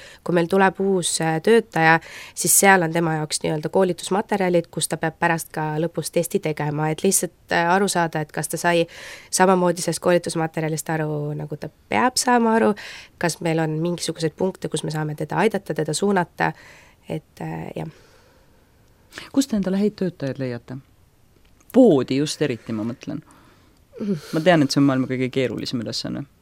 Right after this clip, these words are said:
Speaker 1: See ongi keeruline <laughs> ülesanne ja selles mõttes personaliosakonna jaoks on see nagu igapäevane prioriteet.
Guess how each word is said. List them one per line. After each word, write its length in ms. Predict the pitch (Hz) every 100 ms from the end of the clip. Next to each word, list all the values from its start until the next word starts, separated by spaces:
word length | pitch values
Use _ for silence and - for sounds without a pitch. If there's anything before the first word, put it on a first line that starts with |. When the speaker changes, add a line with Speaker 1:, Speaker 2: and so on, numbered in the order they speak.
| _ _ _
Speaker 1:
See 300 | - - 196
ongi 240 | 196 196 180
keeruline 480 | 175 170 165 165 151
<laughs> 40 | 151
ülesanne 420 | 156 - 175 165 160
ja 120 | 156 156
selles 240 | 165 160
mõttes 360 | 160 156 165 - 160 151 151
personaliosakonna 960 | 165 160 160 156 160 165 160 160 156 156
jaoks 240 | 156 -
on 100 | 160
see 180 | 156 151 151
nagu 320 | 151 156 -
igapäevane 540 | 160 165 160 165 170 160
prioriteet. 640 | - 160 160 - 214 190